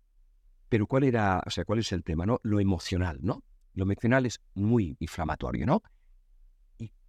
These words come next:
con el, con el tiempo uno se da cuenta de que las emociones son tan intensas como efímeras. Entonces, tomar decisiones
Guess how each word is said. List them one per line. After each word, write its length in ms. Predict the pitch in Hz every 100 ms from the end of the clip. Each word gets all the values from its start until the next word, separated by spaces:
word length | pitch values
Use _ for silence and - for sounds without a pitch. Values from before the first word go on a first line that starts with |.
| _ - _
con 240 | - 92 95
el, 220 | 92 90
con 160 | 90 85
el 220 | 82 - _
tiempo 320 | - 143 147 127
uno 240 | 139 139
se 200 | - -
da 120 | 101
cuenta 380 | 101 120 151 120
de 140 | 107 104
que 140 | 104
las 220 | 95 90
emociones 560 | 87 87 - 127 127 123
son 300 | - 104 87
tan 180 | - 101
intensas 800 | 98 92 - 151 143 147 135
como 280 | - 104 95
efímeras. 840 | 85 - - 104 69 - - - - _ _ _ _ _
Entonces, 480 | - 90 113 101 90
tomar 300 | - 107 151
decisiones 640 | 143 127 117 - 120 87